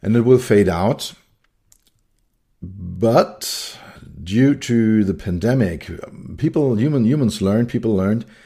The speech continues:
how diseases spread, how you catch viruses and bacteria. And sharing a car with others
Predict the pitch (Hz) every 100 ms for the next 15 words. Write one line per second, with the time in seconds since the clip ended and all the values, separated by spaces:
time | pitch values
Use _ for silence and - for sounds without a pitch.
0 | _ _ _ - - 110 107 101 92 110
1 | 104 90 - - 92 92 80 87 101 87
2 | - - - 85 82 92 95 85 80 82
3 | 78 76 - 95 85 82 76 80 - _
4 | - - - - 120 135 139 104 - -
5 | 117 120 87 73 107 101 101 110 -